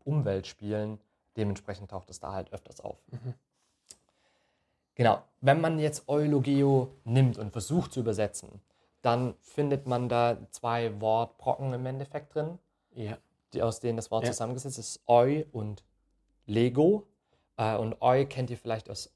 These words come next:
Speaker 1: Evangelion, also Evangelion, die gute Nachricht.
Speaker 2: Gut, ja, also
Speaker 1: Ja,
Speaker 2: gut.
Speaker 1: und genau,
Speaker 2: Mhm.
Speaker 1: Eu ist im Endeffekt gut und, äh, Lego heißt einfach reden. Also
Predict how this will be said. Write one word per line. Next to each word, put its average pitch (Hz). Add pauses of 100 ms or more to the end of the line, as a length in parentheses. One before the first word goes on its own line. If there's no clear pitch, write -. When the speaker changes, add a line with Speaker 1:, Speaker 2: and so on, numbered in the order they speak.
Speaker 1:
Evangelion, 120 (760)
also 104
Evangelion, 120
die 104
gute 139
Nachricht. 120
Speaker 2:
Gut, 123 (200)
ja, 107
also 120
Speaker 1:
Ja, 117
Speaker 2:
gut. 120
Speaker 1:
und -
genau, 107
Speaker 2:
Mhm. -
Speaker 1:
Eu 127
ist 113
im 110
Endeffekt 104
gut 180
und, 117 (100)
äh, 110
Lego 107
heißt 107
einfach 95
reden. 113
Also 107